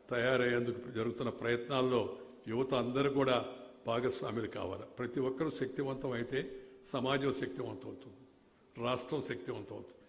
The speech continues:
దేశం శక్తి-, శక్తివంతం అవుతుంది, తద్వారా మానవాళి శక్తివంతం అవుతుంది. అందుకని అది వ్యక్తి, ప్రతి వ్యక్తి నుంచి ముదురు కావాల్సి ఉంది. అలాంటి స్ఫూర్తిని శ్రీ రామోజీరావు గారి జీవితం నుంచి నేటి యువతరం పొంది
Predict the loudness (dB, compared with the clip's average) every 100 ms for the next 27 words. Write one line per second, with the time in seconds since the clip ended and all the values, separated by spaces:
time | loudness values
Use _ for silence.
0 | -20 _ -2 2 2 0 -4 -6 -8 -8
1 | -10 -8 -6 -4 -4 -6 -8 -12 -12 -16
2 | -16 -20 -20 -20 -20 -10 -2 0 2 4
3 | 6 4 0 -10 -16 -18 -20 -20 -10 -2
4 | 2 4 6 6 4 0 -2 -4 -2 -2
5 | -2 -4 -8 -8 -10 -14 -18 -20 -12 -4
6 | -2 2 4 4 4 2 0 -4 0 0
7 | 2 2 2 0 -2 0 -2 -2 -4 -2
8 | -4 -4 -2 2 2 2 0 -2 -6 -10
9 | -12 -16 -20 -20 -20 -8 -2 0 0 -2
10 | -8 -2 -2 2 0 0 -4 -14 -18 -12
11 | -4 0 2 2 4 4 4 2 2 0
12 | 2 0 0 -2 -6 -8 -16 -20 -8 -4
13 | -4 -4 -2 0 -2 -4 -4 0 0